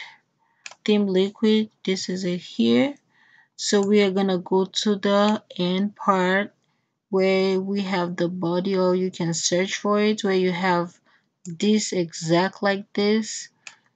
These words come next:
this body. That's exactly where you're gonna paste it. You're gonna paste it right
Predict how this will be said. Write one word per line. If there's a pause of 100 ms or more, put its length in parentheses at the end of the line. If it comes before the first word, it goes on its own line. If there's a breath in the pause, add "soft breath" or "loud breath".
(180)
this
body. (440)
That's (100)
exactly
where
you're
gonna (460)
paste
it.
You're
gonna
paste
it
right